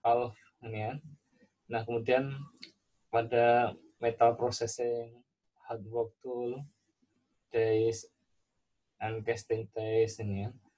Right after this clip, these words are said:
Nah, ini menggunakan, eh, super alloy. Untuk, kemudian untuk, eh, komponen-komponen di,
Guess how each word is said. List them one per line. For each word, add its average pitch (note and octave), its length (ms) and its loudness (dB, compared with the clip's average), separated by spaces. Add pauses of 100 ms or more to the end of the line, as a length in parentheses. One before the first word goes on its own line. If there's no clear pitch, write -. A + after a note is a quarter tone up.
(420)
Nah, A2+ 80 -4
ini B2 240 -4
menggunakan, A2+ 560 0 (400)
eh, A2 320 -6
super G2+ 320 -8
alloy. G#2 320 -2 (640)
Untuk, B2 320 -2
kemudian C3+ 320 -4
untuk, C3 400 -6 (400)
eh, A#2 480 0
komponen-komponen A#2+ 720 -2
di, A#2 240 -2